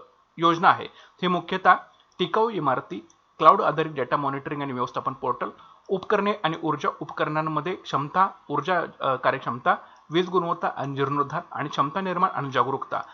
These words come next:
या एकूण पाच कृती बिंद-, बिंदूवरती केंद्रित असणार आहे. ओके,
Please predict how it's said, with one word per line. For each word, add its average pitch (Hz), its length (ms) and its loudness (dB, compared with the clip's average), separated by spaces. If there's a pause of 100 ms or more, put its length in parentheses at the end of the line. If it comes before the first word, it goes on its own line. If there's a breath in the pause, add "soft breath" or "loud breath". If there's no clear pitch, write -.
(220 loud breath)
या 151 60 2
एकूण 185 180 -4
पाच 170 280 6
कृती 139 260 -10
बिंद-, 135 340 -6
बिंदूवरती 139 540 -2
केंद्रित 139 380 -4 (160)
असणार - 300 0
आहे. - 220 -6 (200)
ओके, - 180 -8